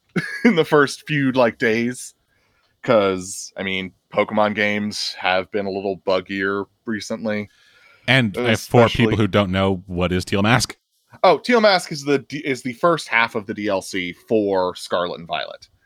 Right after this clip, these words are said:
Speaker 2: Okay.
Speaker 1: Uh, you go to a new region, Kitakami. You get a whole new Pokedex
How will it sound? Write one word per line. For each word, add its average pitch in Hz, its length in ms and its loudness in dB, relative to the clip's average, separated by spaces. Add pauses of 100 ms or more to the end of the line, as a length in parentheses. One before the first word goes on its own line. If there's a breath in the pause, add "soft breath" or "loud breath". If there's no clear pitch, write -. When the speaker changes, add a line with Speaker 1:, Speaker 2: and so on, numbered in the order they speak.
(100)
Speaker 2:
Okay. 110 180 2
Speaker 1:
Uh, 104 120 6
you 101 180 -2
go 131 220 4
to 131 140 -2
a 123 40 2
new 143 140 2
region, 147 560 -2
Kitakami. 101 640 -6 (220 soft breath)
You 117 80 -6
get 139 80 4
a 127 100 4
whole 147 320 4
new 175 160 0
Pokedex 127 800 2